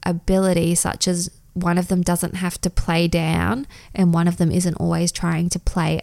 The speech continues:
up. They're on the same level, same interests. I also like that they've always got a little mate at school, like school drop-offs. They've always got someone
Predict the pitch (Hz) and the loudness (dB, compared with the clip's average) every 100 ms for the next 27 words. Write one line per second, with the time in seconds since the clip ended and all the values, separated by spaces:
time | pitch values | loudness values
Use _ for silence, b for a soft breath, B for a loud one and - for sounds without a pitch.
0 | - 269 - - B B B 170 160 165 | -4 -4 -2 -4 B B B -2 0 0
1 | - 202 214 185 180 185 175 - 170 175 | 0 0 2 0 2 0 -2 -2 0 0
2 | 180 180 - 175 180 - - - B B | 0 -2 0 -2 -4 -6 -10 -12 B B
3 | - 185 175 175 170 160 170 - 185 180 | -2 0 0 0 -2 -2 -4 -6 -4 -4
4 | - 170 180 - 180 170 170 175 175 170 | -4 -4 -2 -2 -4 -4 -2 -2 -2 -4
5 | - - - - - 185 - - - 185 | -6 -10 -12 -20 -10 -8 -4 -4 -2 -2
6 | 240 302 - _ - 180 - - 180 170 | -2 -4 -14 _ -8 -6 -4 -4 -2 0
7 | 196 208 208 - 175 170 165 170 - - | 0 0 -2 0 -2 0 -2 -2 -4 -6
8 | 185 180 180 180 180 | -2 0 2 2 2